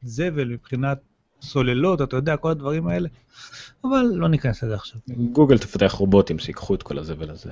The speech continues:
Speaker 2: או- אמ, לפני שאתה נכנס לאנדרואיד L, על, אה, על ה-I O S שבע של גוגל, אה, דיברת?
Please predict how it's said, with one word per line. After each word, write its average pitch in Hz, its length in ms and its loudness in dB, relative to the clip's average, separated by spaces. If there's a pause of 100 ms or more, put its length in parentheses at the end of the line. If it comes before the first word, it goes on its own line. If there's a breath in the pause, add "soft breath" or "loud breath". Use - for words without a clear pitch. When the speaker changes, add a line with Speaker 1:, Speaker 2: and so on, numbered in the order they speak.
Speaker 2:
או- 82 100 -14 (680 loud breath)
אמ, 98 640 6
לפני 131 280 8
שאתה 180 160 8
נכנס 147 340 6
לאנדרואיד 131 340 8
L, 139 480 8
על, 101 320 4
אה, 95 440 4 (1120)
על 98 140 2
ה-I 120 240 6
O 151 120 10
S 139 40 10
שבע 131 320 6
של 113 120 0
גוגל, 98 440 0
אה, 82 120 -6
דיברת? 92 340 0